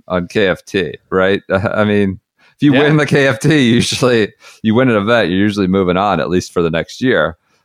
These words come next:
Speaker 1: So, yeah, he won the Veritex Bank. I think that's the one at the Rangers ballpark. And this is the one at Rangers golf course. This is, uh, you know,
Speaker 2: This
Speaker 1: all
Speaker 2: is
Speaker 1: Astros tie-in. Jim Crane. Um, right? Isn't Jim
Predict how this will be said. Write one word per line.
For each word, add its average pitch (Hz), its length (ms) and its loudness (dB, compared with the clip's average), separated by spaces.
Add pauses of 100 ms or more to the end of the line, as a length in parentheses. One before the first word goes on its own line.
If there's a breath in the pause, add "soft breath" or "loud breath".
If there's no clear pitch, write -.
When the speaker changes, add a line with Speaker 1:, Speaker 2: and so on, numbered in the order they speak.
Speaker 1:
So, 87 160 0
yeah, 92 200 2
he 95 80 2
won 107 240 -2
the 107 100 -2
Veritex 113 520 -2
Bank. 113 280 -2
I 104 60 2
think 147 120 -2
that's 151 220 -2
the 131 80 -4
one 127 100 0
at 120 80 -4
the 117 80 -4
Rangers 113 640 -4 (140)
ballpark. 76 540 -4
And 101 160 -4
this 123 160 -4
is 113 100 -6
the 110 80 -2
one 110 220 0
at 104 200 0 (760)
Rangers 113 460 0
golf 80 320 -4
course. - 320 -10
This - 200 -8
is, 104 300 -6
uh, 98 200 -4
you 107 120 -4
know, 85 140 -2
Speaker 2:
This 90 60 0
Speaker 1:
all 92 120 -2
Speaker 2:
is - 60 -8
Speaker 1:
Astros 87 680 -2
tie-in. 76 460 -4
Jim 90 240 -4
Crane. 85 520 -4 (1000)
Um, 73 460 -4 (840)
right? 113 280 0 (140)
Isn't 139 260 -4
Jim 147 200 -2